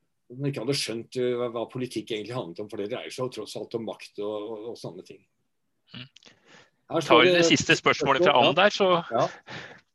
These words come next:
Speaker 1: På nyheten i dag så vi at New York Stock Exchange har åpnet til å selge vann som commodity. Hva tenker du om det? Vel, om det tenker jeg at, hør nå, på femtitallet var det en reklamemann, <clears throat> han var kjempegod, han sa, kunne selge hva som helst. Han sa at, jo, hvis jeg bare får det rette reklamebudsjettet og,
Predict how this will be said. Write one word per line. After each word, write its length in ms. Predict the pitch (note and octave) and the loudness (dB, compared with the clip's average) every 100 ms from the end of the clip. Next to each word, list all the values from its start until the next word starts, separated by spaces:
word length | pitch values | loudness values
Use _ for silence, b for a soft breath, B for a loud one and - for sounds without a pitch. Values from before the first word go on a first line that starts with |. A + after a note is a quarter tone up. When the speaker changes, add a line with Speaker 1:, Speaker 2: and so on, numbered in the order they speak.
| _ | _
Speaker 1:
På 80 | D3+ | -2
nyheten 380 | C3+ A#2+ A#2 D3 | 0 -2 -2 -2
i 0 | |
dag 160 | E3 | 0
så 160 | D#3 C3 | -2 -2
vi 140 | A#2+ D3+ | -2 -2
at 80 | |
New 80 | C#3+ C3+ | -2 -2
York 160 | C#3 C#3+ | 0 0
Stock 220 | B2 - | -6 -8
Exchange 380 | B2+ - D3 C3+ | -8 -6 -4 -4
har 100 | D3 D3+ | -4 0
åpnet 380 | A#2 - G2+ | -2 -2 -8
til 80 | C#3+ | -6
å 20 | |
selge 240 | C#3 C3+ B2 | -4 -4 -4
vann 160 | G#2+ G2 | -4 -8
som 180 | - C3+ - | -8 -10 -8
commodity. 540 | C#3+ F#2+ A2 G#2+ F3 | -8 -6 -6 -6 -8
Hva 80 | C3+ B2+ | -8 -6
tenker 240 | C3 - | -8 -8
du 40 | C3+ | -10
om 80 | A#2+ | -6
det? 140 | D3 F3 B B - | -6 -6 B B -2
Vel, 140 | D#3 | 0
om 60 | F#3 | 2
det 140 | - - | 0 0
tenker 240 | D#3 C#3 | -2 -2
jeg 80 | F3 | -4
at, 140 | C#3+ | 0
hør 140 | C#3+ E3+ | 0 0
nå, 80 | A2 A2+ B B B B | -2 -10 B B B B
på 80 | - | -4
femtitallet 560 | C3 A#2+ D3+ C#3+ E3+ G#3+ | 0 0 0 0 2 2
var 160 | C3+ | 0
det 60 | C3 | 0
en 60 | E3 | 2
reklamemann, 540 | D3 E3 G#2+ B2 D3+ - | 2 0 -2 -4 -6 -6
<clears throat> 60 | - | -6
han 180 | C#3 C3+ | -4 -4
var 140 | A#2 | -4
kjempegod, 480 | - D#3+ - A#2 C#3 | 0 0 -2 -4 -2
han 140 | C3+ B2 | -2 -4
sa, 120 | A#2 | -4
kunne 160 | D3 E3 | 0 2
selge 240 | E3+ D3 | 2 0
hva 140 | D3+ D3+ | 0 0
som 140 | F3 E3 | 0 0
helst. 240 | C3 - _ b - | -4 -10 _ b -10
Han 80 | C3 | -4
sa 80 | D3 | -4
at, 80 | C#3+ B B B - | -6 B B B -4
jo, 140 | G3+ | 0
hvis 140 | E3+ E3 | 2 2
jeg 80 | F#3+ | 4
bare 240 | D#3 F#3+ | 4 2
får 300 | C#3 D3+ G3 | 6 6 8
det 60 | G3+ | 6
rette 300 | F#3 D3 E3 F#3 | 4 4 6 6
reklamebudsjettet 880 | F#3+ F3+ D#3 A#2+ D#3 E3 D#3 G3 F#3+ | 4 2 0 0 -2 0 0 2 4
og, 560 | F3+ F3 F3 D#3 D3 | 6 6 4 2 -2